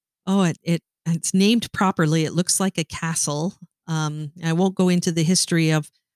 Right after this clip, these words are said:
why that building is there, and it's been, um, a number of different, had a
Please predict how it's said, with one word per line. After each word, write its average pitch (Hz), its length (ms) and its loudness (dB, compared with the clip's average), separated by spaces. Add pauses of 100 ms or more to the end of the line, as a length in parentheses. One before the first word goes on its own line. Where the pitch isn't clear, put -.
(180)
why 175 280 4
that 160 280 0
building 175 380 2
is 160 180 0
there, 165 260 2
and 180 140 2
it's - 220 -4
been, 175 520 0
um, 151 480 -2 (540)
a 165 80 2
number 180 340 4
of 160 140 2
different, 170 260 0
had 196 240 2
a 185 140 2